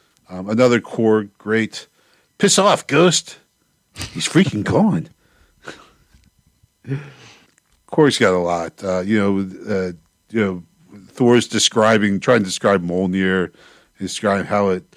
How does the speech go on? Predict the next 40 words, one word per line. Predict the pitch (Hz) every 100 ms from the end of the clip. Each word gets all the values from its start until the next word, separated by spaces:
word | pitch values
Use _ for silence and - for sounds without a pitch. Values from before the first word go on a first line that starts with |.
| _ _ _
pulled | - 123 113 107
him | 92
off. | 95 101 101
He | 104
says, | - 110 95
"Oh | 165
my | 151
God, | 123 147 196 117
the | 113
hammer | 156 156
pulled | - 175 147
you | 127 180
off." | 160 143 -
He's | 113 -
like, | 104 _ - _ _
"Pulled | 120 113
me | 110
off | 101 104 -
the | 104
ground." | 87 107 104 104 95 98 95 87 -
<laughs> | - - _ _ _ _ _ -
So, | 85 78 - _ _ _ _ _ -
um, | 90 85 80 - -
just | - - _ _ _ _ _ _
hilarious | - 104 101 95 90 87 - - _
things | - 87 80 78 -
there. | - - -
Like, | - 85 -
lots | 87 - -
of, | - -
lots | - -
of, | 98 _ _ _ - -
uh, | 123 117
the | 113
Duran | 104 117 120 127
Duran | 113 113 120 123 127 117
Rio | 98 104 123 131
t-shirt | 131 135 127 - 131 123 -
that, | 101 95 -
uh, | 95 95 90